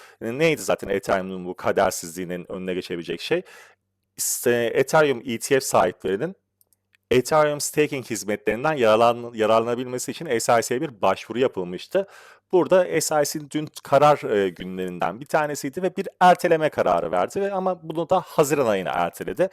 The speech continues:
Yani bu tarafta yine Ethereum'u canlandıracak haber akışı için yine Haziran ayının kritik olmuş olduğunu söyleyelim. Bu tarafta, e, yani bunun erteleme kararıyla karşılanmış olması zaten farkındaysanız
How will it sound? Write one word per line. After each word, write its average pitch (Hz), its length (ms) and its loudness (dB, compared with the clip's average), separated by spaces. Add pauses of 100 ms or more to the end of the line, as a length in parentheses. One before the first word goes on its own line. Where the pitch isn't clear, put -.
(360)
Yani 165 260 0
bu 175 80 -4
tarafta 127 400 2
yine 123 140 -2
Ethereum'u 113 500 0
canlandıracak 107 720 -2
haber 113 220 4
akışı - 220 -6
için - 160 -10
yine 139 200 0
Haziran 123 500 0
ayının 98 240 0
kritik - 420 -8
olmuş 110 320 -2
olduğunu 85 280 -2
söyleyelim. 95 500 -2 (440)
Bu 185 60 -10
tarafta, 160 540 2
e, 127 80 4 (440)
yani 117 260 2
bunun 143 260 -2
erteleme 135 460 2
kararıyla 135 360 4
karşılanmış 139 640 0
olması 135 300 -4
zaten 131 340 0
farkındaysanız 135 800 -4